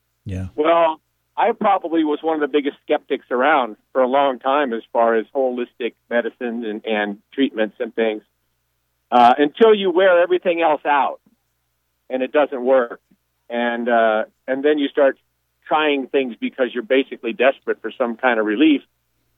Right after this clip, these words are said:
Speaker 2: And I have found that the aforementioned, you know, uh, things that you talked about, the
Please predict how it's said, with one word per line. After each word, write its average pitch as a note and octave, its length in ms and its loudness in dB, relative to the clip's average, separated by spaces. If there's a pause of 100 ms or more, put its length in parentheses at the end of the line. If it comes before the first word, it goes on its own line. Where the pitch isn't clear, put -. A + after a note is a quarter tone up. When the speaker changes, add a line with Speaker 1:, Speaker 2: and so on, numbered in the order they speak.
(120)
Speaker 2:
And B2+ 340 0
I D#3+ 180 2
have C#3+ 180 2
found C3 400 0
that A#2+ 160 -2 (600)
the A#2+ 300 -4
aforementioned, A#2+ 960 -2
you B2 140 -4
know, G#2 300 0 (340)
uh, G2+ 260 0 (160)
things B2 300 -4
that A2 160 -2 (480)
you A#2+ 100 -6
talked A#2 320 2
about, A2+ 340 4
the A2+ 140 -2